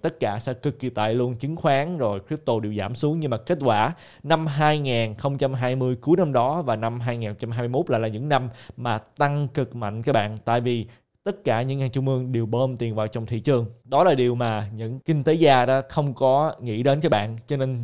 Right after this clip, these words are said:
phần lớn những cái ước tính đều sai hết. Hay là chúng ta nói bắt đầu từ hơn một năm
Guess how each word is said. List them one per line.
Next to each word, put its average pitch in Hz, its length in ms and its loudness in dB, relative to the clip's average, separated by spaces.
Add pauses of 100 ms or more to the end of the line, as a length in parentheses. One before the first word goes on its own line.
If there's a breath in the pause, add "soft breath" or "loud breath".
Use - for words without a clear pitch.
phần 135 220 -2
lớn 165 340 2
những 113 140 -4
cái 143 340 0 (120)
ước 151 180 -2
tính 170 200 0
đều 131 140 2
sai 120 260 0
hết. 151 320 2
Hay 190 120 2
là 165 80 8
chúng 208 160 0
ta 175 240 8
nói 170 240 4
bắt 202 140 2
đầu 123 300 6
từ 131 100 2
hơn 139 160 2
một 131 100 -4
năm 139 320 0